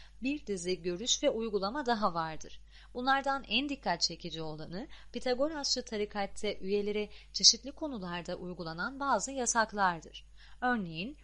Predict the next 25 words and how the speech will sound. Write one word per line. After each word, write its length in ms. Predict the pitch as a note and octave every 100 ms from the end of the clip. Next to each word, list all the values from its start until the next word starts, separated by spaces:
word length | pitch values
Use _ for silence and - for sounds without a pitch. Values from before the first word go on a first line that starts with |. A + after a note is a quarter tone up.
| -
Pitagoras'ın 640 | - B3 B3+ C#4 A3+ - G#3+
müritlerine 720 | G3 G3+ G#3 G3+ G3 G3 G3
bakla 360 | F3 F#3 F#3+ A3+
yemeyi, 640 | A3+ F3+ D#3 D#3 D#3+ A3 - -
yere 240 | G#3+ G#3+ A3
düşen 400 | G#3+ A3 G#3 G3+
bir 140 | G#3
şeyi 360 | G3+ G#3+ G3+ G#3
kaldırmayı, 840 | G3+ E3+ D#3+ D#3 D#3 D3+ E3 B3+ - - -
beyaz 360 | G#3+ A#3+ C#4+ -
horoza 480 | A3 G3+ G3+ F#3+ -
dokunmayı 640 | F3+ - F3+ E3 F3 B3
yasakladığını 680 | C#4 B3 B3+ B3+ A#3 A#3 A3+
görmekteyiz. 880 | G#3 F3 E3 D#3 - - C3 - - - - - - - - - - - - - - - C4+
Bu 60 |
yasaklar 480 | E4+ E4 C4+ B3+ C4
arasında 500 | A#3+ G#3 - G#3+ G3+
en 220 | - G#3
önemlisi 720 | C4+ G#3 E3 D#3 D#3 - C4 E4+
herhalde 560 | - C4+ A3 F3 D#3+ C4
et 320 | A#3+ B3 -
yeme 180 | F3+ D#3+
yasağıdır. 720 | D#3+ D#3+ F3 D#3+ D#3+ E3+ - - - - - - - - - -
Anlaşıldığına 680 | A3+ B3+ - D4+ D#4 E4
göre 360 | D#4+ G3 D#3 F#3